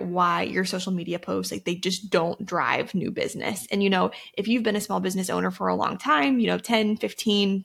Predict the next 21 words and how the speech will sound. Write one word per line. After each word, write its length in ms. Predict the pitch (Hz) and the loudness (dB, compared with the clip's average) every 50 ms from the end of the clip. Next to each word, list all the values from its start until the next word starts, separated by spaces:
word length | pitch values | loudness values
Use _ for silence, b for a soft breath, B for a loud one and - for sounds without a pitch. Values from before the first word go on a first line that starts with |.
| _ _ | _ _
twenty 280 | - - 208 196 196 190 | -4 0 0 2 2 2
years 220 | 190 185 185 190 | 2 2 0 0
ago, 400 | 190 180 180 185 185 185 185 185 185 B B B B B B _ _ _ - - | 0 0 2 4 4 4 4 2 -2 B B B B B B _ _ _ -4 -4
it 160 | 185 151 185 | -2 2 6
was 180 | 196 190 185 - | 4 4 4 4
a 100 | 180 170 | -2 -2
different 560 | 170 175 185 - 202 190 - - - - - | -2 -4 -2 -2 -2 -2 -2 -4 -4 -2 0
story. 480 | - - - - - - - - - - - | -2 0 0 0 0 0 0 0 -4 -6 -6
But 260 | 202 202 202 - - | -2 0 0 0 2
many 340 | 196 196 202 208 214 233 269 | 2 4 4 4 4 4 2
small 240 | 269 - 247 247 233 | 0 0 0 0 2
businesses 500 | 208 196 202 196 196 196 - 185 180 - | 2 0 0 -2 -2 -4 -4 -6 -8 -8
think 420 | - - 339 339 277 226 214 - | -4 -2 0 2 4 2 2 2
that 120 | - - - | -2 -4 -2
simply 300 | - 190 185 185 190 185 | -2 -4 -2 -2 -2 -4
posting 760 | 185 - - - 294 285 269 - - 208 208 190 185 190 185 B B B B B | -4 -6 -2 0 2 2 2 0 -4 -2 0 0 0 0 -2 B B B B B
to 100 | - 226 | -2 2
their 140 | 214 190 196 | 2 2 2
social 280 | - 208 196 - 196 190 | 2 -2 -2 -2 -2 -2
media 220 | 185 185 180 185 | 0 0 0 0
channels 500 | 180 - 190 180 175 170 - 185 202 | 0 -2 -2 0 2 2 2 2 2